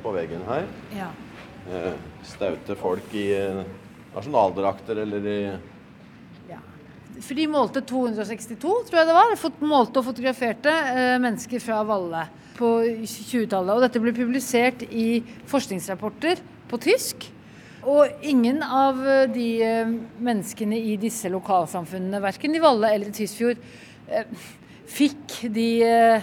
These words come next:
Speaker 2: rapportene da, den gang da.
Speaker 1: Nei.
Speaker 2: Det ble publis-, det ble vel trykket sånn, eh, tidlig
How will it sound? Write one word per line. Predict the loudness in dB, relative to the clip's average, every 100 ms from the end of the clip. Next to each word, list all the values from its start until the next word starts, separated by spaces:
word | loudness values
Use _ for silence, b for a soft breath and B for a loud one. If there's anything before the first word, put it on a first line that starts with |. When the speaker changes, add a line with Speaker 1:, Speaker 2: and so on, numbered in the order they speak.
| -2 -12 -8 -4
Speaker 2:
rapportene | -2 -2 -2 0 0 0 2
da, | 2 2
den | 0 0
gang | 0 2
da. | 4 4 2 -4 -4
Speaker 1:
Nei. | -2 0
Speaker 2:
Det | 0
ble | -2
publis-, | -4 -6 -4
det | -2 0
ble | 2
vel | 0 -2
trykket | -6 -8 -8 -6
sånn, | -4 -2 -2
eh, | -4 -6 -12
tidlig | -8 -6 -6 -8 -8 -10 -8 -8 -8